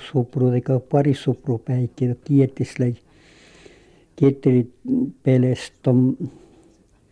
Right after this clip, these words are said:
Morotta ja Liisa Eeche Aasa, Eeche ja Enni.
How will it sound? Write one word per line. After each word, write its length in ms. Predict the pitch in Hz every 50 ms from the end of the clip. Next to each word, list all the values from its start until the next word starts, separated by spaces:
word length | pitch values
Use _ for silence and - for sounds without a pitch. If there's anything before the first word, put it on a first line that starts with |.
| _ _ _ _ _ -
Morotta 540 | - 135 139 147 143 143 - _ _ - 139
ja 200 | 131 131 131 131
Liisa 480 | 135 143 143 147 135 - - 127 123 - - - - _ _ _ _ _ _ _ _ _ _ _ _ _ _ -
Eeche 440 | 170 165 170 175 147 - - 139 123
Aasa, 380 | 117 113 113 113 110 - - 143
Eeche 480 | 135 - 165 151 147 139 139 - 147
ja 160 | 143 139 147 151
Enni. 380 | 160 165 156 131 120 101 95